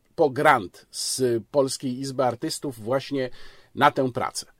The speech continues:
No a skoro o kasie mowa, no to oczywiście artyści zawodowi też będą dostawać kasę. Najważniejsza tutaj jest dopłata. I teraz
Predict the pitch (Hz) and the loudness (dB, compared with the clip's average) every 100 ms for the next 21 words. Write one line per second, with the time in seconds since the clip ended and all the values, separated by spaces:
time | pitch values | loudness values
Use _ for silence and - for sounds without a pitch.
0 | - - - 165 - 190 180 139 117 143 | -6 -2 0 0 0 2 4 4 0 -4
1 | 117 123 190 349 262 175 147 160 160 - | -6 -6 -4 0 0 0 -4 -6 -8 -8
2 | 156 139 180 - - 120 - 185 - 127 | -8 -6 -8 -8 -6 -6 -6 -8 -6 -8
3 | - 110 95 - 80 139 202 156 - 147 | -8 -10 -10 -10 -2 2 2 0 -2 0
4 | 143 - 101 113 110 104 95 - 101 80 | 0 -4 -8 -6 -6 -6 -10 -10 -8 -10
5 | - - 175 220 185 139 117 120 104 143 | -14 0 2 2 0 -4 -4 -6 -4 -4
6 | 170 139 107 139 131 107 110 127 - 95 | -4 -6 -10 -8 -6 -4 -4 -6 -10 -8
7 | 139 - 143 107 - - - 139 - | -8 0 0 0 -4 -16 -8 -6 -6